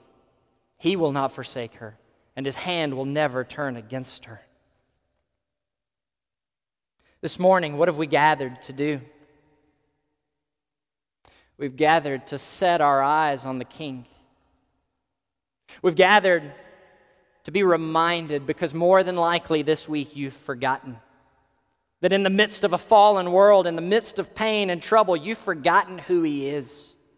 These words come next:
You've forgotten that in your greatest need, he's provided for you the Savior, the only Savior, Jesus Christ.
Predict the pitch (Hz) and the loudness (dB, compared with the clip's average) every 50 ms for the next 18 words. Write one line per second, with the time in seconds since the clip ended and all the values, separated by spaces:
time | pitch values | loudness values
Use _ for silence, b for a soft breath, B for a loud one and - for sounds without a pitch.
0 | _ _ _ _ _ _ _ _ _ _ _ _ _ - 180 190 185 - 214 196 | _ _ _ _ _ _ _ _ _ _ _ _ _ -6 -4 -4 -2 -2 2 4
1 | 190 214 240 247 - 208 196 196 190 190 190 190 185 190 185 151 139 147 156 175 | 6 6 6 4 2 0 -2 0 0 0 0 0 0 0 -2 -2 -4 -4 0 2
2 | 202 208 220 226 226 220 190 - - 190 196 202 214 220 226 226 214 202 190 180 | 4 4 4 4 2 0 -2 -4 -6 -8 -6 -6 -4 -4 -4 -4 -4 -4 -4 -4
3 | 165 156 - - 226 233 233 202 - - - 196 185 156 135 151 175 175 185 196 | -6 -8 -8 -6 -4 -4 -4 -4 -6 -4 -4 -4 -4 -2 0 0 2 2 2 2
4 | 226 220 190 185 160 135 - 185 175 180 185 185 175 165 151 - - - - 208 | 2 2 0 -2 -2 -4 -6 -8 -6 -4 -2 -2 -2 -4 -6 -8 -8 -6 -2 2
5 | 208 208 208 208 175 143 151 147 143 151 170 180 185 214 226 214 196 185 180 165 | 4 4 4 2 0 -4 -6 -6 -4 -4 0 2 4 4 4 2 0 -4 -6 -6
6 | 139 - - 170 170 175 156 151 151 139 131 127 156 180 175 151 143 135 - - | -6 -4 -2 -2 -2 -2 -2 -4 -8 -8 -8 -6 -4 -4 -4 -4 -6 -10 -18 -14
7 | _ - 160 156 147 - - - - - | _ -4 -4 -4 -4 -6 -12 -20 -20 -20